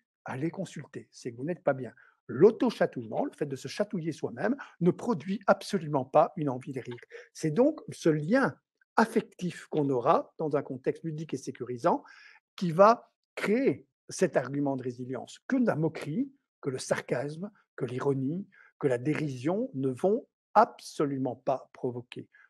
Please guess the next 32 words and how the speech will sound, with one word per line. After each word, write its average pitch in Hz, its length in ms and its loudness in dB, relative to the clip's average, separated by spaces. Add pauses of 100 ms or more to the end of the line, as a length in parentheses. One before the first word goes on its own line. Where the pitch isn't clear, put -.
(140)
Le - 100 -10
sarcasme 151 640 4
qui 143 160 -8
brise, 131 560 -6 (380)
l'ironie 156 640 0
qui 151 160 -8
met 143 80 2
à 135 80 2
distance, 131 600 -8 (100)
la 120 140 -8
dérision 147 520 -2
qui 135 160 -10
sent, 120 220 -8 (180)
qui, 156 200 -16
qui 139 100 0
rend 117 160 -4
tout 160 160 -8
petit, 185 400 -4 (260)
ce - 140 -12
sont 156 220 -2
des 131 160 -4
mécanismes 156 720 2
d'agressivité. 127 920 0 (320)
Et - 60 -12
ce - 160 2
rire-là 160 420 6
que - 120 -4
les 120 100 -6
Grecs 151 260 0
appelaient 123 220 -8
le 113 100 -10
katagélan, 151 720 0